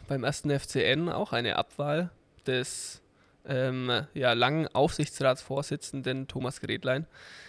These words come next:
der jetzt nicht mehr im Aufsichtsrat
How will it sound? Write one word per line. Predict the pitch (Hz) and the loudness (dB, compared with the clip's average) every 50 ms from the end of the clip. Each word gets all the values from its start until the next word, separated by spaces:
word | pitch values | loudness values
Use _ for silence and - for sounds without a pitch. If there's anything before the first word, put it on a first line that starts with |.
| - - - - - _ _ - - | -20 -20 -20 -20 -20 _ _ -4 0
der | 127 127 123 123 123 123 131 131 135 147 - _ _ _ _ - | 2 2 4 4 6 6 4 4 2 0 -4 _ _ _ _ 0
jetzt | - 135 135 - - | 0 0 2 2 4
nicht | 156 170 196 - - - | 6 6 6 6 4 -2
mehr | 135 127 117 107 85 - - - - - - - - | 0 2 4 4 2 0 -4 -8 -20 -20 -20 -16 -6
im | - 127 98 | -6 -4 0
Aufsichtsrat | 76 104 - - 117 117 - - - 110 101 110 - - | 0 -2 -2 -2 -6 -8 -6 -2 2 2 2 2 0 -6